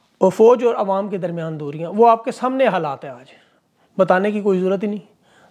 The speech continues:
दूसरा, चीन के साथ जो पाकिस्तान को दूर करना, वो भी आपको पता है,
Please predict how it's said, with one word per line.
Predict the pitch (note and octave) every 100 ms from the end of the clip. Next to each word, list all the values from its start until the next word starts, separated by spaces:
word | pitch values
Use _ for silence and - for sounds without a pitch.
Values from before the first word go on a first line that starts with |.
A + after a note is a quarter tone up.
| -
दूसरा, | G#3+ B3+ B3+ C4
चीन | - A#3 A#3+ A#3+
के | A#3+
साथ | A3
जो | G3
पाकिस्तान | G3+ F#3+ F3+ F3+ F#3+ F#3
को |
दूर | D#3+ E3 F3
करना, | E3+ E3+
वो | D3+
भी | C#3 D#3
आपको | D#3+ F#3
पता | F3+
है, | F#3+